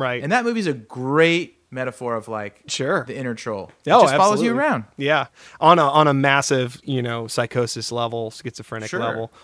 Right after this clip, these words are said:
Speaker 1: But, like, we all have this negative voice in, in us. So, uh, number three is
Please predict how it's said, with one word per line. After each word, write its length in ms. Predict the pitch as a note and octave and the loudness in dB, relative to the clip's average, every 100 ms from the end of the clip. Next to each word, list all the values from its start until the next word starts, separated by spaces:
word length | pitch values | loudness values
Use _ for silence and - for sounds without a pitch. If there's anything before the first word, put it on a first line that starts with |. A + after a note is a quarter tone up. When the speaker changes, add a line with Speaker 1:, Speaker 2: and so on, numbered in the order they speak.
| _ | _
Speaker 1:
But, 120 | - D3+ | 2 4
like, 140 | C#3 | 4
we 120 | D3 | 6
all 140 | D3 C3 | 6 6
have 340 | C#3 C3+ B2+ | 6 4 4
this 240 | B2+ - | -4 -8
negative 400 | B2+ A#2+ A#2 A2 | -8 -8 -6 -8
voice 320 | B2 A2 A2+ - | -8 -10 -10 -10
in, 140 | A2+ _ | -16 _
in 140 | B2 | -14
us. 200 | G2+ A2 - - - | -14 -14 -18 -20 -4
So, 240 | F3+ F#3 | 6 8
uh, 140 | F3 D#3+ | 10 8
number 280 | F3 G3+ F#3+ | 6 6 4
three 420 | - G3 F#3+ F#3+ | 4 2 2 0
is 540 | E3 D#3+ D#3 D3 - | 0 2 2 0 -6